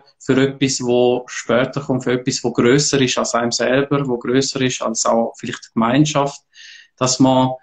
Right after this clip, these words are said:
zum Beispiel im Koran wird das so gesagt, dass die Menschen dort natürlich dann gesagt haben, "Ah, wir, wir, wir vermissen es", also ich tue jetzt paraphrasieren und sinngemäß sagen, "Wir vermissen Zwiebeln, Knoblauch und dies und das, also Gurken und so weiter." Und dann ist die Antwort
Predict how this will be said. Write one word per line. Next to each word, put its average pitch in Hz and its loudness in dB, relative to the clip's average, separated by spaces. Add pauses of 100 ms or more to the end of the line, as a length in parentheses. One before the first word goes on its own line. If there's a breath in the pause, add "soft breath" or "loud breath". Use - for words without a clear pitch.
(120)
zum 135 2
Beispiel 143 6
im 147 2
Koran 143 2
wird 160 2
das 156 0
so 143 0
gesagt, 156 0
dass 143 -4
die 143 2
Menschen 151 2
dort 147 2
natürlich 139 4
dann 131 -2
gesagt 139 -4
haben, 127 -2
"Ah, 143 6
wir, 143 4
wir, 135 4
wir 131 0
vermissen 156 2
es", - -6
also - -6
ich - -4
tue 131 0
jetzt 127 -2
paraphrasieren 123 0
und 127 0
sinngemäß 135 2
sagen, 127 -2 (400 loud breath)
"Wir 143 2
vermissen 156 4
Zwiebeln, 131 2
Knoblauch 131 2
und 120 -2
dies 135 2
und 131 0
das, 127 2
also 123 -2 (240)
Gurken 151 4
und 156 2
so 135 -2
weiter." 151 0 (480 loud breath)
Und 147 4
dann 160 4
ist 156 2
die - -10
Antwort 160 2